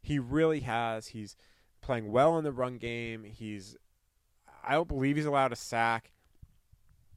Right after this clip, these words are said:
He's just doing really, really well, and he's earning and he's showing, frankly, why the Lions gave him the contract that they did.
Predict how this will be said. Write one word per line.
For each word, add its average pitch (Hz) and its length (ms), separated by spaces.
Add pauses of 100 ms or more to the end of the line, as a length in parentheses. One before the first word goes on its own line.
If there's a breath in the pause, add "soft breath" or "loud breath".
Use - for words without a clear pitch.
(180)
He's 131 160
just - 280
doing 139 480
really, 147 320
really 147 320
well, 95 580
and 113 240 (220 loud breath)
he's 120 260 (120)
earning 139 500
and 123 100
he's 117 100
showing, 113 760 (360)
frankly, 131 440
why 113 280
the 127 120
Lions 120 420
gave 123 240
him 110 200
the 110 60
contract 113 520
that 110 120
they 101 140
did. 120 500